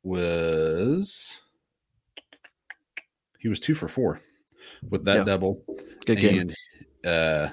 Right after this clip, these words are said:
Speaker 1: so he's batting, uh, three thirty-three on the season after one game,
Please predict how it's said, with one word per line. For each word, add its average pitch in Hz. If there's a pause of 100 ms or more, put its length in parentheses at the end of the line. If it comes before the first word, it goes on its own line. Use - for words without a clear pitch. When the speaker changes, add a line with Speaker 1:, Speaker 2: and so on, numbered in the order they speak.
(140)
Speaker 1:
so -
he's 87
batting, 92 (280)
uh, 82
three 104
thirty-three 95 (180)
on 92
the 85
season 90 (400)
after 90
one 85
game, 85